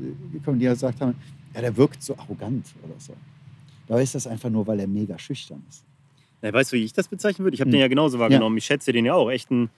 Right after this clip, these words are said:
Speaker 2: echt ein, so ein richtiger, so ein dufter Typ, so ein klasse Typ halt
Speaker 1: Ja.
Speaker 2: einfach, ne? Das ist dieser Terminator-Effekt.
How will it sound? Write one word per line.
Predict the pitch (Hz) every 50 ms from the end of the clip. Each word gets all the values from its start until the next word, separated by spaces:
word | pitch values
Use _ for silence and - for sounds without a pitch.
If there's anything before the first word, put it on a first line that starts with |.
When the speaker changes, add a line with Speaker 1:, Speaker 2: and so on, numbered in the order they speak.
| _ _ _ _ _ _ _ -
Speaker 2:
echt | 151 156 - -
ein, | 156 143 _ _ _ _
so | - 151 127 139
ein | 143
richtiger, | 175 - - 185 160
so | 131 131
ein | 131
dufter | 151 214 - - 196
Typ, | - 202 175
so | 147
ein | 123
klasse | 110 180 208 - 196
Typ | - - 190 170 -
halt | - 131
Speaker 1:
Ja. | 123
Speaker 2:
einfach, | 110 - 113
ne? | 110 127 156 - _ _ _ _ _ _
Das | - 139
ist | -
dieser | - 165 147
Terminator-Effekt. | - - 196 214 196 180 147 117 110 - 110 107 101 - - 98 -